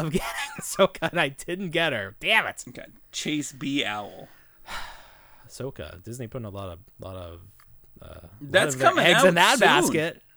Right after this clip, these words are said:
Speaker 1: Yeah,
Speaker 2: That's
Speaker 1: that
Speaker 2: coming out
Speaker 1: August. We're
Speaker 2: soon,
Speaker 1: in
Speaker 2: and I'm
Speaker 1: August. We're in the
Speaker 2: amazed.
Speaker 1: month.
Speaker 2: We're in August. Three
Speaker 1: We're
Speaker 2: weeks
Speaker 1: in the
Speaker 2: away
Speaker 1: month of
Speaker 2: from
Speaker 1: Ahsoka.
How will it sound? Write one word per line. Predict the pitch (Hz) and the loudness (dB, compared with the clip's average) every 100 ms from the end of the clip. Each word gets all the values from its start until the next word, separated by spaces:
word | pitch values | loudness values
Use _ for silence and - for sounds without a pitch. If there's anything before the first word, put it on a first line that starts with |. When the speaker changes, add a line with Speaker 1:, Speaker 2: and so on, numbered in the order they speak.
| - | -8
Speaker 1:
Yeah, | 139 170 | 0 2
Speaker 2:
That's | 226 247 | 2 0
Speaker 1:
that | |
Speaker 2:
coming | 370 202 - | 2 4 6
out | 113 | 4
Speaker 1:
August. | - 117 | 0 0
We're | 151 | 2
Speaker 2:
soon, | 302 | 4
Speaker 1:
in | |
Speaker 2:
and | 233 | 2
I'm | 180 202 262 | 2 4 4
Speaker 1:
August. | 196 175 | 2 2
We're | 262 | 2
in | 190 196 | 2 2
the | 214 | 0
Speaker 2:
amazed. | 196 | 0
Speaker 1:
month. | 196 196 | 0 2
Speaker 2:
We're | 220 220 | 2 4
in | 285 | 4
August. | 165 113 113 107 - - | 2 0 -6 -8 -12 -16
Three | - - 180 233 | -18 -14 -6 -4
Speaker 1:
We're | 247 | -2
Speaker 2:
weeks | 247 175 | -2 0
Speaker 1:
in | 185 | 2
the | |
Speaker 2:
away | 359 | 2
Speaker 1:
month | 202 | 2
of | |
Speaker 2:
from | - | 0
Speaker 1:
Ahsoka. | 127 170 196 98 82 | 0 0 -2 -6 -10